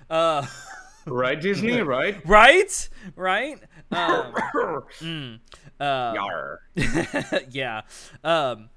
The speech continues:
Speaker 1: I, I really enjoyed it, um, and I definitely think it stuck the landing. It's worth watching.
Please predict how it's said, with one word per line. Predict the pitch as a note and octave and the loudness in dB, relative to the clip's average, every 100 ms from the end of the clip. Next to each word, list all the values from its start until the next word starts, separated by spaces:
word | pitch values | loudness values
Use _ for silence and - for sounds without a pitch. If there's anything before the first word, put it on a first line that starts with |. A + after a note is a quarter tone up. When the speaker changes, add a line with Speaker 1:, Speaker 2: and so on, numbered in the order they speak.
| - - - - - | -20 -20 -20 -20 -6
Speaker 1:
I, | A#3+ D#4 - - | 0 0 -2 -8
I | E3 | -4
really | G3 F3+ F#3 F3+ | -4 -4 -8 -10
enjoyed | E3+ D3+ E3 E3 | -12 -10 -8 -8
it, | E3 - | -10 -8
um, | D3 C#3+ C3 B2+ | -4 -2 -4 -6
and | D3+ | -6
I | D3+ | -4
definitely | C#3 F3 F3 F3+ | -2 -4 -4 -10
think | D#3+ | -10
it | B2+ | -12
stuck | - - | -10 -10
the | - | -10
landing. | B2 B2 B2+ | -10 -8 -10
It's | C3+ D3 | -12 -8
worth | F#3 A#3 | -4 0
watching. | E3+ E3 D#3+ F3+ F3 | 0 2 0 -2 -10